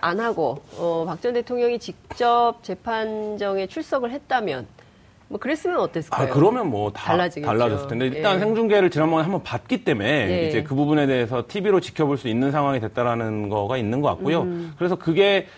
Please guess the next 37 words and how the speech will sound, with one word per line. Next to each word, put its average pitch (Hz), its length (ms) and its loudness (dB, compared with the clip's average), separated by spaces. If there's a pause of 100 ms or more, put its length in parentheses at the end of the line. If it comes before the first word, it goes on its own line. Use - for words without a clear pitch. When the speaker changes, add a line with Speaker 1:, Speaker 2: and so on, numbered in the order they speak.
(120)
Speaker 2:
그 139 260 4
재판 185 280 -2
과정 185 220 0
생중계를 214 480 0
도입한 151 380 0
취지에도 147 1000 0
Speaker 1:
네. 190 180 0
Speaker 2:
좀 143 120 0
부합하는 175 640 0
게 165 80 2
아닌가. 107 640 2
그러니까 107 260 -6
Speaker 1:
예. 175 180 -2
Speaker 2:
많은 214 220 4
국민들이 170 360 2
직접 - 280 -4
그거를 127 260 2 (220)
볼 156 180 6
수 - 180 -2
있는 127 240 4
상황이잖아요. 107 840 -2
Speaker 1:
그렇죠. 175 360 -6
Speaker 2:
말씀하신 226 460 -2
대로 208 260 2 (240)
박근혜 233 320 0
전 240 120 2
대통령이 190 320 -4
일단 135 180 -2
안 135 180 2
나오고 240 240 4
있기 135 120 -6
때문에, 104 480 -4
Speaker 1:
음. 92 100 -6
Speaker 2:
뭐, 92 260 -6
그게 143 180 -2
제일 113 200 -2
크겠죠. 110 420 -6